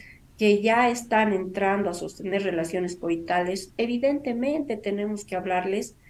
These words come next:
de, eh, cómo manejar métodos de barrera, es decir, preservativos que les eviten infecciones o, eh, métodos anticonceptivos para que ellos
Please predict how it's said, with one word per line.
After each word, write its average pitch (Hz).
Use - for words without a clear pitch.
de, 214
eh, 175
cómo 233
manejar 180
métodos 196
de 165
barrera, 160
es 156
decir, 165
preservativos 170
que 151
les 139
eviten 165
infecciones 170
o, 247
eh, 180
métodos 196
anticonceptivos 202
para 170
que 202
ellos 175